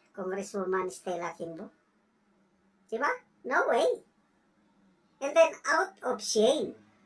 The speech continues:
Ah, ano ba ang dapat ikahiya ni V P Sara? Convicted na ba siya? Kung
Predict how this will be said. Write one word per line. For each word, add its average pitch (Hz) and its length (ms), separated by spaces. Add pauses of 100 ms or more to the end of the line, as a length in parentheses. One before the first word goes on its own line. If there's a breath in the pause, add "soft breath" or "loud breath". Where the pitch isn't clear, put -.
(2250)
Ah, 202 400
ano 480 160
ba 330 320
ang 262 80
dapat 277 560
ikahiya 247 880
ni 214 160
V 220 160
P 220 80
Sara? 214 400
Convicted 254 640
na 233 160
ba 190 80
siya? 165 240 (2250)
Kung 285 400